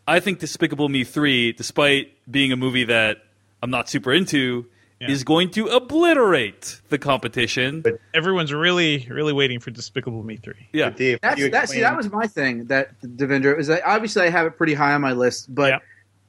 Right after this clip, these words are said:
Speaker 4: I, I think Despicable Me two, like, I know it has its fans and people are gonna turn out, but since then they saw Minions, and that was a, also a big hit.
Speaker 2: Mm-hmm.
Speaker 4: And, but I don't see and it's not like, you know, people who, like, I engage with on Twitter are Despicable Me fans, but I just don't hear anything about it. Like, I've been in the theater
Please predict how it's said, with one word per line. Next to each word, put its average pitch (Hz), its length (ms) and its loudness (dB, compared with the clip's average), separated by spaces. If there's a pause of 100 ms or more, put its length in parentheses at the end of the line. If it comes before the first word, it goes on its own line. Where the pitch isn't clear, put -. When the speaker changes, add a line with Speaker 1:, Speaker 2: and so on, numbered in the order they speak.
Speaker 4:
I, 170 140 2 (140)
I 185 40 2
think 196 380 0 (540)
Despicable 214 480 0
Me 196 440 0
two, 208 460 2
like, 165 280 2
I 180 40 4
know 247 180 4
it 240 60 4
has 233 180 0
its 208 140 -8
fans 160 400 0
and 156 60 -10
people 170 160 0
are 190 60 0
gonna 190 100 -2
turn 170 240 0
out, 151 180 2
but 170 100 -2
since 277 220 0
then 226 200 2
they 208 60 4
saw 214 220 2
Minions, 165 580 2
and 151 140 0
that 190 100 4
was 202 120 2
a, 180 120 2
also 175 420 2
a 160 40 2
big 165 220 2
hit. 135 260 2 (540)
Speaker 2:
Mm-hmm. 147 60 -2
Speaker 4:
And, 190 340 2 (100)
but 196 140 2
I 214 100 4
don't 247 220 0
see 220 480 0 (440)
and 160 80 0
it's 156 80 -4
not 180 140 2
like, 156 240 2
you 147 80 2
know, 135 100 2
people 147 280 0
who, 135 140 4
like, 120 380 4
I 127 140 4
engage 135 320 2
with 120 100 2
on 113 100 2
Twitter 127 280 2
are 113 240 2
Despicable 127 440 -2
Me 139 140 2
fans, 127 200 2
but - 120 0
I 202 40 4
just 202 120 -4
don't 247 120 2
hear 214 320 0
anything 185 540 2
about 143 300 2
it. 117 80 4
Like, 123 100 0
I've 139 100 0
been 190 140 0
in 180 80 0
the 151 80 0
theater 185 480 0